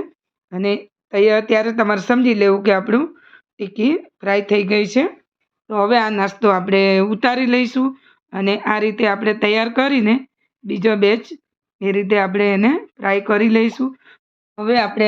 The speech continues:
આ રીતે બીજા નાસ્તાને પણ મને તળી લેવાનું છે. એક કપ ઘઉંના લોટમાંથી આપણે દસ પંદર ટીકી તૈયાર કરીશું. તો છે ને,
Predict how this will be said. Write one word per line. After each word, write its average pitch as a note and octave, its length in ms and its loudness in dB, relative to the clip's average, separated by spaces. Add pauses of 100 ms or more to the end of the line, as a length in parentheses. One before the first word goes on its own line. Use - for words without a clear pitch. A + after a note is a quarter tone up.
આ G#3+ 180 -2
રીતે A3 320 0 (260)
બીજા G#3+ 360 2
નાસ્તાને G#3 520 0
પણ A3+ 380 0
મને G3+ 320 2 (200)
તળી G#3 320 0
લેવાનું F#3+ 520 2
છે. G3 180 -2 (440)
એક A#3+ 180 0 (100)
કપ A#3+ 180 0 (100)
ઘઉંના A3 340 2
લોટમાંથી A3 720 2 (640)
આપણે G#3 280 -2 (220)
દસ A3 260 -2
પંદર G#3+ 340 0
ટીકી G#3 320 -2
તૈયાર G#3 380 0
કરીશું. A#3 520 0 (560)
તો G3 80 -6
છે A#3+ 220 -2
ને, B3 180 2